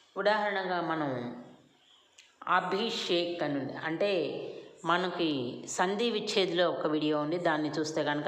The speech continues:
మీకు అర్థమవుతుంది. అభిషేక్ అనేటప్పుడు షా రాస్తాము, కానీ విడదీసేటప్పుడు అభి ప్లస్ షేక్ అంటాం అన్నమాట. అట్లాగే యశోధ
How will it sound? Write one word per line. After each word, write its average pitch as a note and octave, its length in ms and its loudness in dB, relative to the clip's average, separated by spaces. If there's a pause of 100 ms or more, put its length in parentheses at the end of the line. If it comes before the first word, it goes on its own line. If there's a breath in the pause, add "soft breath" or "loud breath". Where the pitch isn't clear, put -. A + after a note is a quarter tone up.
(100)
మీకు D#3+ 220 -2
అర్థమవుతుంది. C3+ 680 -4 (720 loud breath)
అభిషేక్ F3 1040 -2
అనేటప్పుడు E3+ 460 0
షా D#3 300 2
రాస్తాము, D3 560 -2
కానీ G3+ 220 2
విడదీసేటప్పుడు F#3+ 840 0 (600 loud breath)
అభి F3+ 300 0 (140)
ప్లస్ A3 320 2 (240)
షేక్ - 460 0
అంటాం B2 380 -4
అన్నమాట. A#2+ 320 -8 (680 loud breath)
అట్లాగే G3+ 320 2 (180)
యశోధ F3 720 0